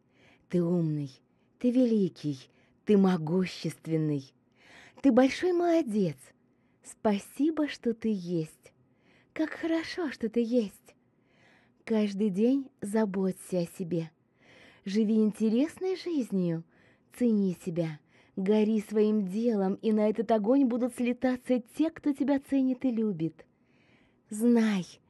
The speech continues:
ты прекрасен. Я восхищаюсь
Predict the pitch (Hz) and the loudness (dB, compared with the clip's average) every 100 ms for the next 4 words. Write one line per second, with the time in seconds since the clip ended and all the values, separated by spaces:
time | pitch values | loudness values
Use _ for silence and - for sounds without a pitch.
0 | _ _ _ _ - 339 - 294 302 - | _ _ _ _ -2 -2 -2 -2 -2 -2
1 | 269 247 202 170 - 170 160 156 _ _ | -2 -2 -4 -10 -6 -4 -4 -8 _ _
2 | _ _ _ _ _ _ 175 185 170 170 | _ _ _ _ _ _ -4 -2 -2 -6
3 | - 160 - - 175 202 240 | -8 -10 -10 -4 -4 -4 -6